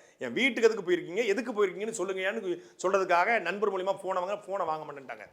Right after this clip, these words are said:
சரி, என் மனைவி மூலியமா அது பேசலாம்னு சொல்லி மனைவியோட போனுக்கு போன் அணைச்சிருச்சு. லோக்கல் போலீஸுக்கு போன் பண்ணி, "என் ஐ ஏ அதிகாரிட்ட கொடுங்க, நான் ஒரு வார்த்தை பேசிடுறேன், எதுக்குன்னு தெரிஞ்சுக்குவோம்" அப்படின்னு பேங்க மாட்டேன்ட்டாங்க.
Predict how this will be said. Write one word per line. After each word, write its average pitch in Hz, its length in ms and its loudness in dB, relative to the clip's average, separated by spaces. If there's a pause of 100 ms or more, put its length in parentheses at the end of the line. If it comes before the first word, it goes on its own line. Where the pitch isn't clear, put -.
(380)
சரி, 208 180 8
என் 160 120 4
மனைவி 226 360 6
மூலியமா 254 240 4
அது 247 60 2
பேசலாம்னு 214 460 4
சொல்லி 208 280 -2
மனைவியோட 202 560 2
போனுக்கு 185 340 0
போன் 208 200 0
அணைச்சிருச்சு. 160 540 -2 (540)
லோக்கல் 277 420 12
போலீஸுக்கு 220 360 4
போன் 214 160 4
பண்ணி, 220 220 0 (440)
"என் 180 220 4
ஐ 240 60 8
ஏ 233 40 8
அதிகாரிட்ட 214 280 4
கொடுங்க, 185 160 0
நான் 180 100 6
ஒரு 160 100 4
வார்த்தை 202 380 4
பேசிடுறேன், 180 340 -2
எதுக்குன்னு 247 420 2
தெரிஞ்சுக்குவோம்" 170 540 4 (220)
அப்படின்னு 202 380 4
பேங்க 196 160 4
மாட்டேன்ட்டாங்க. 147 420 -2